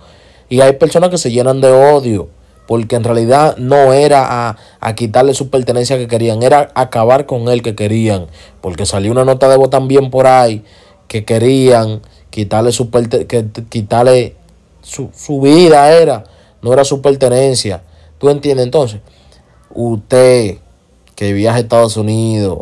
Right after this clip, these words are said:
a cualquier parte del país, Europa, España, Italia,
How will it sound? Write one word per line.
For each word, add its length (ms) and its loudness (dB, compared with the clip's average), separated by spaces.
a 100 -14
cualquier 360 -8
parte 240 -2
del 120 0
país, 260 -2
Europa, 400 -2
España, 800 -4
Italia, 960 0